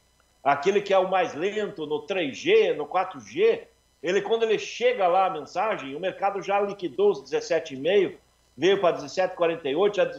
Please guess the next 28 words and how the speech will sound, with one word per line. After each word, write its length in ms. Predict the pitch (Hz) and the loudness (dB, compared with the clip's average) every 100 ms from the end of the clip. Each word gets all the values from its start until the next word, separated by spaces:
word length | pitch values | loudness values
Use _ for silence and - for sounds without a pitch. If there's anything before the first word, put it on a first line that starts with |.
| - 135 | -10 -6
ele 280 | 135 147 | -4 -4
já 140 | 151 214 | 0 0
perde. 440 | 214 226 233 151 139 - _ _ _ _ | 2 4 4 2 -8 -18 _ _ _ _
Então, 160 | 175 196 | -2 2
nós 160 | 196 | 0
estamos 220 | - 233 | 2 0
perdendo 420 | 226 202 175 220 202 | 0 -2 0 -2 -4
dinheiro 320 | 147 196 196 | -8 -4 -4
até 280 | - - 247 | -4 -2 -4
por 200 | 247 233 | -2 -6
causa 200 | 214 214 | -4 -4
da 60 | 208 | -2
tecnologia. 880 | 208 208 208 190 127 151 147 110 - _ _ | -4 -4 -4 -4 -4 -4 -2 -2 -6 _ _
Precisamos 640 | 131 131 139 110 160 196 143 | -8 -8 -8 -2 0 0 2
já 160 | 175 | 2
do 140 | 180 - | 2 -2
cinco 340 | 170 165 120 | -8 -10 -12
G 400 | 107 160 190 - _ _ - | -4 -2 -2 -6 _ _ -2
pra 180 | 165 180 | 2 2
agilizar 800 | 147 175 208 165 107 170 196 - | 2 -2 -4 -4 -2 0 2 0
todo 200 | 202 190 | -2 -2
o 40 | |
processo 600 | - 131 - 156 170 - | -6 -12 -6 -4 -4 -8
de 60 | 123 | -10
decisão 640 | 135 - 117 127 160 156 | -10 -10 -12 -4 0 0
e 40 | |
de 140 | 107 120 | -4 -6
negócios, 680 | 113 104 135 175 - - | -4 2 2 2 -4 -16